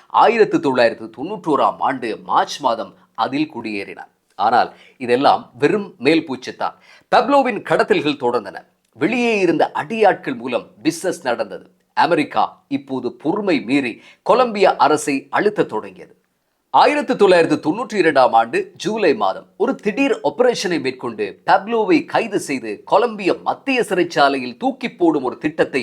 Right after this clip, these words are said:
வடிவமைத்து கொடுத்தது சி ஐ ஏ. ஆனால் அந்த திட்டம் சிறைச்சாலை அமைச்சு உயரதிகாரி ஒருவர் மூலம் பப்லோவுக்கு கசிய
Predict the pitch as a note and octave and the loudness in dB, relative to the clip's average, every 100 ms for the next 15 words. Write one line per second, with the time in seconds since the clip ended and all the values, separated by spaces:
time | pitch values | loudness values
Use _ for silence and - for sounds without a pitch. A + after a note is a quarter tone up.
0 | G#2 G#2 E3+ G3 F3+ D#3+ C3+ A#2+ G#2+ G#2+ | -4 -6 -2 0 0 -2 -4 -8 -8 -10
1 | E3+ F3+ _ - C#3 B2+ F#2 F2+ - _ | -10 -12 _ -12 -2 0 0 -4 -18 _
2 | _ - C3 A2 - - _ - D#3 C3+ | _ 0 2 2 -2 -8 _ -2 0 -2
3 | E3 E3 - - - _ - C4 C#4+ - | -4 -2 -2 -4 -14 _ 0 2 2 4
4 | G3+ F3+ E3 - B2 G#3 G#3 C4 - C#3 | 4 6 2 2 2 2 0 -6 -6 0
5 | G#3+ A3 F#3 F3 E3 C#3+ C#3 D3 A#2+ G2+ | 2 2 2 4 4 2 0 -2 -4 -2
6 | D#3 - - _ - F#3 A#3+ A3 F3+ - | 0 0 -4 _ -2 0 0 2 2 0
7 | - B2 - D#3 G2+ | -4 -4 -2 -2 -2